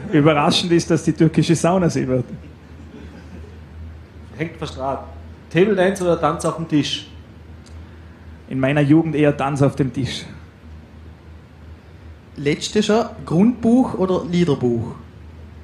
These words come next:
Speaker 1: Bin lieber im Grundbuch als im Liederbuch.
Speaker 2: Wunderbar. Ich glaub,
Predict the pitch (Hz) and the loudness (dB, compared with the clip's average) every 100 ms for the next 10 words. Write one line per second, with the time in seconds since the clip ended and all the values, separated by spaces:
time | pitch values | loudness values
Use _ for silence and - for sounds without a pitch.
0 | - - - - - - - 214 359 359 | -20 -20 -20 -20 -20 -20 -18 -16 -12 -12
1 | - - - - - - - 170 151 147 | -12 -14 -14 -16 -18 -20 -6 -2 0 2
2 | 147 143 131 139 139 - 135 123 123 131 | 4 2 2 0 0 2 2 2 -2 -2
3 | 131 127 123 123 - 151 - - - - | -2 -2 -2 -4 -4 -8 -10 -20 -20 -20
4 | - - - - - - - - - - | -20 -20 -20 -20 -20 -20 -20 -20 -20 -20
5 | - - - - - - 135 170 165 151 | -20 -20 -20 -20 -20 -8 0 2 4 4
6 | 110 - 160 - | 2 -2 -8 -10